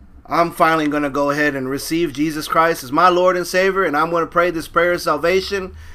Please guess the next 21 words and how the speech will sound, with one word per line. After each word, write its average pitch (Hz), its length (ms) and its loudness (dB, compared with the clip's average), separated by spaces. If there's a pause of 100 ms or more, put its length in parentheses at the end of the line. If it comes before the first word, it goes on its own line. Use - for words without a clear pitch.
(160)
and 135 400 -2
I'm 175 300 4
going 170 340 0
to 143 100 -4
choose." 190 440 -4 (540)
But 170 160 4
listen 349 420 4
to 311 60 6
what 262 200 4
Lord 240 220 8
Jesus 220 440 0
says. 110 460 -8 (400)
And 196 140 6
I 208 80 8
know 277 180 6
many 262 240 6
of 240 80 -2
you 196 140 0
know 214 220 4
this 277 180 -2
scripture. 233 400 -2